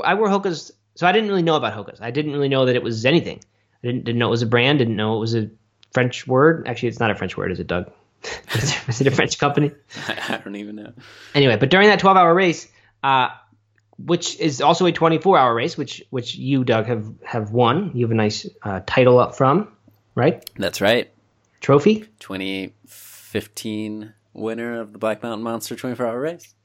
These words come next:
Speaker 1: There you go. Uh, so I ran the twelve-hour version of this, and I think it was in twenty thirteen. And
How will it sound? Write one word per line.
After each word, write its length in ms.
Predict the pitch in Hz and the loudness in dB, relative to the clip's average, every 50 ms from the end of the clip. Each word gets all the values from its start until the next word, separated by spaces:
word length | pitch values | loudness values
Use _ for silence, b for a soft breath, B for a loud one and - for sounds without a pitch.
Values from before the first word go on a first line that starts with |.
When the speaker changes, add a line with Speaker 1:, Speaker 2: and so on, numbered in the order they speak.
| _ _ | _ _
Speaker 1:
There 180 | - 113 107 107 | -2 0 2 4
you 120 | 110 123 | 6 6
go. 260 | 156 190 170 117 113 B B B B B B B B B _ - | 6 6 6 2 0 B B B B B B B B B _ 2
Uh, 320 | 131 127 123 123 117 - - - _ _ | 4 6 6 4 2 0 -2 -8 _ _
so 360 | - 160 160 156 143 - - - | 0 2 2 2 0 -4 -2 0
I 80 | 139 160 | 2 4
ran 140 | 180 180 170 | 6 4 4
the 40 | 156 | 4
twelve-hour 380 | - 165 180 165 170 156 151 | 4 4 4 6 6 4 4
version 260 | 143 147 139 131 139 | 2 0 -4 -4 -6
of 120 | 135 123 123 | -8 -8 -6
this, 360 | 127 127 127 - - - - _ | -6 -8 -8 -10 -14 -20 -20 _
and 160 | 139 127 120 | -14 -12 -10
I 60 | 117 117 | -10 -10
think 100 | 131 120 | -10 -12
it 60 | - | -12
was 100 | - 110 | -12 -12
in 80 | 117 | -12
twenty 280 | 110 - 120 113 113 107 | -10 -8 -6 -6 -6 0
thirteen. 520 | 107 190 202 190 160 151 131 123 127 123 b b b b b b b b b b _ _ - | 2 4 4 4 2 0 0 0 -2 -6 b b b b b b b b b b _ _ 0
And 480 | 135 135 139 135 135 135 131 131 - | 2 4 4 4 2 2 0 -2 -4